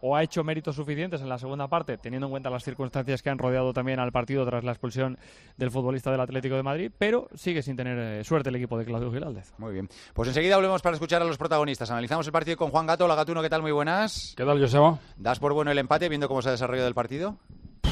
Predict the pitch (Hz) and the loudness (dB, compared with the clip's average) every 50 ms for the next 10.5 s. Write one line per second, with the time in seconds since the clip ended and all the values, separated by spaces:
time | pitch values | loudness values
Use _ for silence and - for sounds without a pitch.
0 | - - - - - - - - - - - - - _ - - - - - - | -2 -2 -6 -10 -12 -14 -16 -18 -20 -20 -20 -20 -20 _ -20 -20 -20 -20 -18 -14
1 | - 104 87 123 123 127 143 160 170 165 156 185 - - 117 - - - 170 151 | -12 -8 -6 -4 -2 0 2 4 4 4 4 2 -2 -2 -6 -6 -4 -2 -2 -2
2 | 110 113 107 101 101 101 98 90 - 113 113 113 131 135 139 139 131 107 131 139 | 0 0 -2 0 0 -2 -2 -4 -4 -2 0 0 0 -2 -2 -2 -2 0 0 -2
3 | 139 165 156 131 156 160 156 135 - 147 143 156 151 123 104 123 104 107 87 110 | -2 -2 -4 -2 0 0 0 0 2 0 0 0 -2 -4 -2 -2 -2 -2 -2 -2
4 | 110 104 101 85 82 87 82 - 98 95 95 92 90 87 85 - - - - - | -4 -4 -4 -6 -6 -6 -6 -4 -2 -2 0 -2 -2 -4 -6 -8 -14 -20 -20 -20
5 | - - - - - - - - _ _ _ _ - - - - 143 156 156 147 | -20 -20 -20 -20 -20 -20 -20 -20 _ _ _ _ -20 -12 -6 -2 0 2 2 2
6 | 135 - 139 135 131 127 113 - - - 113 123 123 117 117 117 98 - 101 95 | 2 4 6 6 6 6 4 2 0 -2 0 0 0 0 0 -2 -4 -6 -6 -4
7 | 92 98 98 104 104 98 110 113 95 - 113 104 101 92 101 90 104 104 110 104 | -2 -2 -4 -4 -4 -2 -2 -2 -2 -2 -4 -6 -4 -6 -6 -4 -2 0 0 0
8 | 101 104 104 101 98 98 95 92 92 90 90 90 95 95 92 87 95 90 87 - | 0 0 -2 -2 -2 -2 -2 -2 -4 -4 -6 -6 -6 -6 -6 -8 -8 -12 -10 -6
9 | - 110 98 92 95 101 - 104 107 101 92 95 - - 101 95 92 92 87 80 | -4 -4 -4 -4 -4 -6 -4 -2 -2 -2 -2 -4 -4 -4 -2 -2 -2 -2 -2 -2
10 | 90 90 92 110 117 107 101 82 78 | -2 -2 0 0 0 0 0 -2 -4